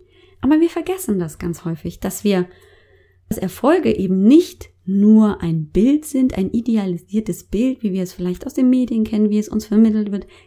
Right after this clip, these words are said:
in der Gesellschaft oder von der Familie, sondern wir vergessen ganz häufig, dass wir das mit Gefühlen füllen sollten, damit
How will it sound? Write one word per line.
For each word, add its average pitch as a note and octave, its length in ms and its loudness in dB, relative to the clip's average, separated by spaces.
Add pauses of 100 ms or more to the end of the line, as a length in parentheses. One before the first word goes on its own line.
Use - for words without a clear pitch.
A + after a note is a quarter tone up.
(100)
in A#3 160 0
der A3 140 -2
Gesellschaft G3 680 -6
oder F#3 320 -4 (340)
von C4+ 300 0
der A3 80 0
Familie, B3 560 0
sondern A#3 360 0 (760)
wir A3 80 -4
vergessen C4 460 0
ganz G#3+ 240 0
häufig, G4 380 -4
dass A3 200 -6
wir G#3 220 -2 (340)
das - 220 -8
mit G3+ 180 0
Gefühlen G3+ 640 4
füllen B3+ 460 2
sollten, C4+ 540 2
damit A#3 400 0